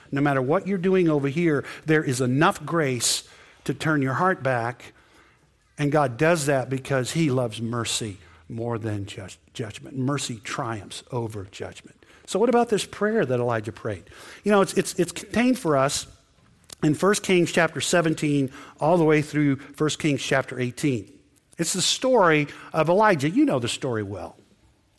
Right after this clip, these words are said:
Elijah shows up in the court of Ahab, and if you read chapter seventeen, there's no prayer in the first part of the story. He just shows up in Ahab's court, and he looks at Ahab,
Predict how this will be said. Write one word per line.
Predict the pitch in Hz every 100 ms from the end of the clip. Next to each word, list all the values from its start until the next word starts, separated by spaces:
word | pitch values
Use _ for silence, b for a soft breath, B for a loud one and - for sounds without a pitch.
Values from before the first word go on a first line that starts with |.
| _ _
Elijah | 156 180 175 151
shows | - 233 175
up | 160 156 - B B B
in | 156
the | 151
court | 175 190
of | 165
Ahab, | 165 160 127 117 139 - b b b 180
and | 175
if | 170
you | 156
read | 147 214 269 269
chapter | 226 208 208
seventeen, | 165 196 165 151 - 208 165 135 135 B B B B
there's | 170 196 156
no | 214 269
prayer | - 208 220 160 131
in | - 160
the | 135
first | - 170 -
part | - 170
of | 139
the | 117
story. | - 208 202 127
He | 131
just | 170 139
shows | - 175 180
up | 202 208
in | 190
Ahab's | 170 165 156 135
court, | - 196 170 139 B B B
and | 165
he | 151
looks | 151 196 233
at | 190
Ahab, | 180 165 147 135 135